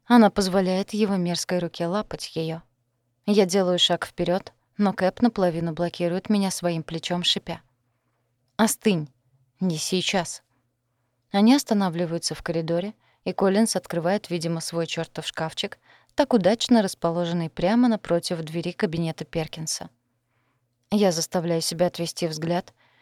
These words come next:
и моё внимание привлекает Хлоя, которая идёт прямо ко мне. Я снова смотрю на Рейвен, чей пустой взгляд прикован к затылку Хлои,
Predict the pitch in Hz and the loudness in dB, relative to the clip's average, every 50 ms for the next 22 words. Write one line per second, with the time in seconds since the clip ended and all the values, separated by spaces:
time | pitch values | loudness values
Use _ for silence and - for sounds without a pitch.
0 | _ _ _ _ _ _ 220 226 214 202 190 185 175 160 170 175 170 175 175 180 | _ _ _ _ _ _ 4 6 6 6 4 2 2 0 0 -2 -2 -2 -2 0
1 | 202 226 220 - 185 175 151 160 165 - 175 165 175 175 - - - 247 233 185 | -2 -2 -2 -2 -4 -4 -4 -4 -6 -4 -2 -4 -4 -4 -8 0 4 4 4 4
2 | 160 156 - - - 170 - - 175 170 170 165 165 160 147 165 180 - - - | 2 -6 -12 -8 -10 -8 -2 -2 -2 0 0 -2 -4 -4 0 -2 -2 -2 0 0
3 | - 196 175 160 165 - - 185 175 170 165 160 - - _ _ _ _ _ _ | 2 2 2 2 0 -2 -2 -2 -2 -2 -4 -6 -10 -14 _ _ _ _ _ _
4 | _ _ _ _ _ _ _ _ - 208 220 208 - 240 254 277 285 262 - 208 | _ _ _ _ _ _ _ _ 0 2 2 2 4 4 4 4 4 2 0 -2
5 | 185 - - 170 175 170 165 170 170 170 170 165 190 208 208 - _ _ _ _ | -2 0 -2 -2 -2 -2 -2 -2 -4 -4 -6 -6 -6 -8 -8 -8 _ _ _ _
6 | _ _ - - 180 - - 170 - - 180 175 165 156 156 165 165 165 170 175 | _ _ -2 -2 -2 -2 -2 -6 -4 0 0 0 0 0 -4 -4 -2 -2 -2 -4
7 | - - - 196 - 175 165 156 170 170 165 156 165 170 165 - 175 160 - - | -6 -8 -8 -6 -2 -2 -2 -2 -2 -4 -4 -4 -4 -6 -4 -2 -4 -4 -4 -4
8 | 165 160 - - 175 170 170 180 202 | -8 -10 -8 -6 -6 -4 -4 -6 -8